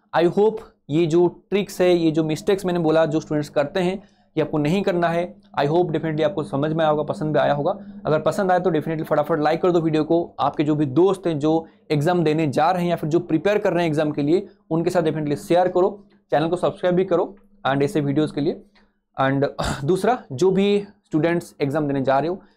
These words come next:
definitely कूप, कीप, मतलब काम, कूल, जितना रहोगे, मेडिटेट करो, उतना अच्छा है। जो चीज़ मैंने आपको पॉइंट बताया, उसको थोड़ा सा अप्लाई करने की कोशिश करो, आपके एग्जाम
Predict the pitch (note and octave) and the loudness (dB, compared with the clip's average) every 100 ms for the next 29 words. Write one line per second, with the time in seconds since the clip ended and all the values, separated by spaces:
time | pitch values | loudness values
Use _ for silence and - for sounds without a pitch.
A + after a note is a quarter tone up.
0 | _ C#3 D#3 F3 F3 E3+ G#3 - _ _ | _ -2 0 0 0 0 -2 -4 _ _
1 | - G3 G3+ G3+ - _ - F3 F3 D#3+ | -2 2 2 0 -16 _ -4 -2 -2 0
2 | E3+ E3 _ D#3 D#3+ E3+ E3+ D#3 E3 E3+ | 0 -2 _ 0 0 0 -2 -2 0 2
3 | F3 C#3 - F#3+ F#3+ E3 D#3 E3 D#3+ D3+ | 0 -2 -4 0 0 0 0 0 0 -4
4 | D3+ E3 - D#3+ E3 - - _ D3+ D#3 | -2 -6 -2 0 0 -4 -20 _ -4 0
5 | F#3+ E3+ F3+ F3 E3 F3 F3 D#3+ D#3+ D#3 | 0 0 -2 0 2 2 0 0 -2 -2
6 | - D3+ D#3+ D3+ C#3 C#3+ D#3 F3 - C#3+ | -2 0 0 0 -2 2 2 0 -4 -8
7 | - D3+ D3 D3 - E3 D#3+ D#3+ D3 D3 | -6 -2 0 0 0 0 0 -4 -4 -6
8 | D3 D#3 A3 - - - C#3 F3 F#3 F#3 | -6 -2 -2 -4 -20 -8 -2 -2 0 0
9 | C3+ C3 E3 F#3+ | 0 0 0 -2